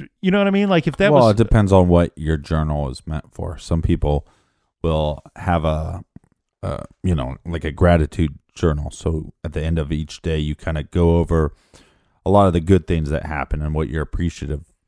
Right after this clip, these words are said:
Speaker 2: for, and you don't spend a bunch of time on what is weighing you down.
Speaker 1: Right. And hers appears to be a lot of career goals, uh,
Speaker 2: Mm-hmm.
Speaker 1: and personal goals,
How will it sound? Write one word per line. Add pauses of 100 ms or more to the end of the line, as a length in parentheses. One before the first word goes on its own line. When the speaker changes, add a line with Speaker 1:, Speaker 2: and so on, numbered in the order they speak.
(360)
Speaker 2:
for,
and
you
don't
spend
a
bunch
of
time
on
what
is (100)
weighing
you
down. (680)
Speaker 1:
Right.
And
hers
appears
to
be (1080)
a
lot
of (600)
career
goals, (560)
uh,
Speaker 2:
Mm-hmm.
Speaker 1:
and
personal
goals,